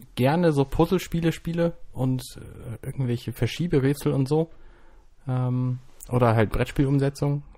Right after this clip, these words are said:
Aber alles, was, was man quasi auch am Fernseher spielen würde, das spiele ich auf dem iPhone nicht.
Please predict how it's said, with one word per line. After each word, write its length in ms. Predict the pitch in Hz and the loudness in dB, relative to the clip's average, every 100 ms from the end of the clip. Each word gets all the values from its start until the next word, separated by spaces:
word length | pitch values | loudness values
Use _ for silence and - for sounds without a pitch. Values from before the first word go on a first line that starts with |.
| - | -10
Aber 720 | 113 110 107 104 101 95 98 - - - - | -2 0 2 0 2 0 -4 -8 -20 -20 -4
alles, 360 | 123 160 - | 0 2 0
was, 140 | - 127 - - - - - | -2 -4 -8 -16 -20 -20 -8
was 160 | 123 | -2
man 140 | 123 123 | 0 2
quasi 440 | 131 135 135 127 - | 6 4 4 -2 -2
auch 180 | 120 | 0
am 120 | - 113 | 0 0
Fernseher 320 | 139 139 101 | 0 0 -2
spielen 340 | - 101 92 | 0 -2 0
würde, 260 | 95 101 113 | 0 0 -2
das 140 | 101 | -4
spiele 240 | - 107 - | -6 -8 -8
ich 80 | - | -10
auf 80 | |
dem 80 | - | -8
iPhone 300 | - - 98 | -8 -4 -4
nicht. 220 | 92 - | -4 -8